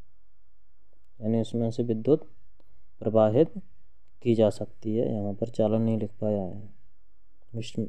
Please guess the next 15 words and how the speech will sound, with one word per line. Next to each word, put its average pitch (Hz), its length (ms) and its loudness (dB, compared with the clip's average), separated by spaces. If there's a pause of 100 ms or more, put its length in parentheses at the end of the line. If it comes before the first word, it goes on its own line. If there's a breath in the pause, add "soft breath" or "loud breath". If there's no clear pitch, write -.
(160)
मिसप्रिंट 113 480 0
हो 107 120 2
गया 104 180 0
है। 120 140 -6 (1160)
चलो 117 160 4
मैं 120 140 8
बोल 107 200 6
देता 98 260 -2
हूँ, 185 140 -6 (680)
एक 107 160 -4
बार 107 180 2 (100)
रिपीट 110 280 0
कर 101 140 -2
रहा 95 100 0
हूँ। 110 120 -4